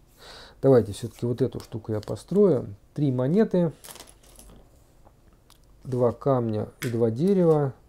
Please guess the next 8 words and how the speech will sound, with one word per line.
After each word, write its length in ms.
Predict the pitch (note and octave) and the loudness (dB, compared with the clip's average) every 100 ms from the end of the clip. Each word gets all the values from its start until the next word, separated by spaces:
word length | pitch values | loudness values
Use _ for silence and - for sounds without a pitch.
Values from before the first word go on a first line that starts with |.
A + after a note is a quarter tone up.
| - - - - - - _ - - | -20 -20 -18 -18 -18 -20 _ -20 -20
Строю 520 | - - C#3 B2+ A2+ | -18 -6 -2 -2 -4
вот 160 | A#2+ | -10
сюда 340 | - A#2 B2 A#2 | -12 -8 -6 -6
этот 240 | A2+ A2 - - _ _ _ _ _ _ _ _ _ _ _ _ _ _ _ _ - | -8 -14 -16 -20 _ _ _ _ _ _ _ _ _ _ _ _ _ _ _ _ -6
турнирный 680 | C#3+ C3 C#3 C#3+ A#2+ A#2+ A2+ | -4 0 0 0 0 0 0
рынок. 520 | B2+ E3 C3 - - - - - _ _ _ _ _ _ _ - - - - - - - - - - - _ _ _ - | 0 0 -4 -10 -20 -20 -20 -20 _ _ _ _ _ _ _ -20 -20 -20 -20 -20 -20 -20 -20 -20 -20 -20 _ _ _ -20
Всё, 800 | - - - - B2 A2+ G#2+ G2 - - | -14 -12 -12 -8 -4 -2 -2 -6 -14 -16
добираем. 760 | A2 A2+ G#2+ A2 G#2 G2+ A#2+ | -6 -4 -2 0 0 0 -2